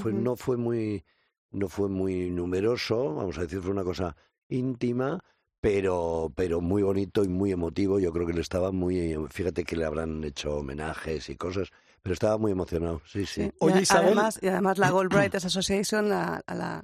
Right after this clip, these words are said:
Speaker 2: asociación de periodistas a la que, a la que pertenezco, le ha hecho el,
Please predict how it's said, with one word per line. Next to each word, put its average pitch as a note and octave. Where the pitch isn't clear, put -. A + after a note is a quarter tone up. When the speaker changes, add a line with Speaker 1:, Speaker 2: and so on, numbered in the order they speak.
Speaker 2:
asociación F#3+
de G3
periodistas F#3
a F3+
la E3+
que, E3
a F3+
la F3
que E3+
pertenezco, F3+
le F#3
ha F3+
hecho G3+
el, E3+